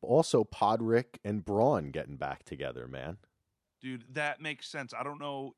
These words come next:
Speaker 2: in the whole pop-up guide to Westeros if they're gonna meet each other, but that makes sense to me, the four of them going on the journey together.
Speaker 1: Yeah, that's, I lo-, I love that idea. I,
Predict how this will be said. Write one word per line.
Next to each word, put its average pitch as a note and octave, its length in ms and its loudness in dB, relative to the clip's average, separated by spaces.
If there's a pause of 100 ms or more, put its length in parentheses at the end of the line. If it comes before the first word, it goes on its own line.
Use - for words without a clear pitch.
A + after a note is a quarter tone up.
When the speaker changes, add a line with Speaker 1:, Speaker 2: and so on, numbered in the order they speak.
Speaker 2:
in A#2+ 260 -10
the A2+ 340 -10 (220)
whole A2+ 480 -8 (1300)
pop-up A#2+ 540 -6 (180)
guide A#2 320 -6
to A2 120 -10
Westeros C3 800 -8 (100)
if A2 180 -16
they're A#2 120 -8
gonna G#2 200 -10
meet A#2+ 220 -4
each C#3+ 200 -8
other, D3 340 -6 (300)
but G#2+ 260 -4
that C3 200 0
makes A#2+ 260 -8
sense G2+ 320 -14
to G#2+ 100 -14
me, G2+ 160 -10
the G2 120 -16
four G#2 320 -8
of G2+ 60 -8
them G2 220 -10
going G2 260 -10
on F#2+ 160 -10
the F#2+ 80 -12
journey F#2+ 400 -14
together. F2 460 -14 (540)
Speaker 1:
Yeah, C2+ 260 -8 (180)
that's, D#2+ 360 -6
I F2 200 -2
lo-, D#2 200 -2
I F#2 100 0
love G2 280 2
that B1+ 180 -4
idea. C2 420 -8 (140)
I, F2 160 -2